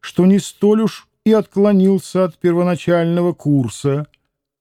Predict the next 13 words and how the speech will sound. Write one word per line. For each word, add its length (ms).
Вытянулся 680
на 120
спине, 560
закрыл 500
глаза 640
и 180
постарался 800
расслабиться 840
всем 320
телом, 460
как 200
был 320
учён. 800